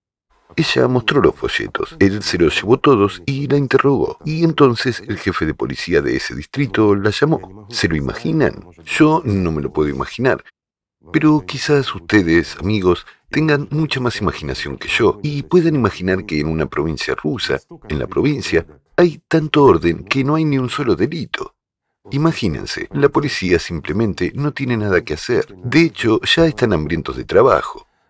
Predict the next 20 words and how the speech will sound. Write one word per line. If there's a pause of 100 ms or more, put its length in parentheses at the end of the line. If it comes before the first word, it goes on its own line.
(280)
No
tienen
nada
que
hacer. (140)
Y
luego
está,
Dios
mío, (1040)
qué
fechoría. (640)
Un
folleto.
¿Puedes
imaginar
la
magnitud
del
acontecimiento?